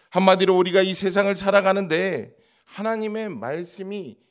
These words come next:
기준이 되어야 된다는 것입니다. 다른 것의 기준이 되면 안 돼요. 이 세상의 것에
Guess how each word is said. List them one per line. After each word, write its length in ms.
기준이 500
되어야 340
된다는 380
것입니다. 440
다른 300
것의 300
기준이 400
되면 260
안 200
돼요. 300
이 120
세상의 480
것에 420